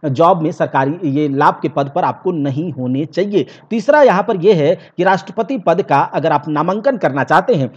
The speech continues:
नॉमिनेशन भरना चाहते हैं, तो आपको पचास प्रस्तावक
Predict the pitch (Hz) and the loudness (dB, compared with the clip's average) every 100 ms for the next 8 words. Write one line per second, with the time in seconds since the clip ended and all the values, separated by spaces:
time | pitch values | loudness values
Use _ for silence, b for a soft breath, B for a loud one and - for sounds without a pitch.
0 | B 160 214 247 254 262 156 165 147 131 | B -4 0 0 2 0 0 -2 0 0
1 | 202 196 143 131 190 247 B B 151 - | 0 0 0 0 2 0 B B -2 2
2 | 160 175 202 170 185 220 | 0 2 -4 0 0 0